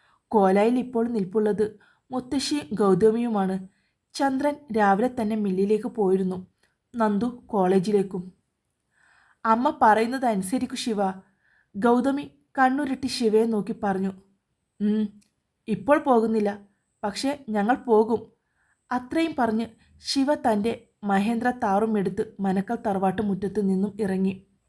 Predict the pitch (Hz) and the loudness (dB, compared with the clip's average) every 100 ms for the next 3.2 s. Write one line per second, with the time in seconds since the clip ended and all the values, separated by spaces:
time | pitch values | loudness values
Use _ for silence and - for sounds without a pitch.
0 | _ _ _ _ _ _ _ _ _ _ | _ _ _ _ _ _ _ _ _ _
1 | - 196 185 240 254 254 254 - _ _ | -6 -2 2 2 2 2 -2 -8 _ _
2 | _ 285 285 311 285 214 220 220 202 185 | _ -8 -4 -2 0 0 0 0 0 0
3 | 196 | -4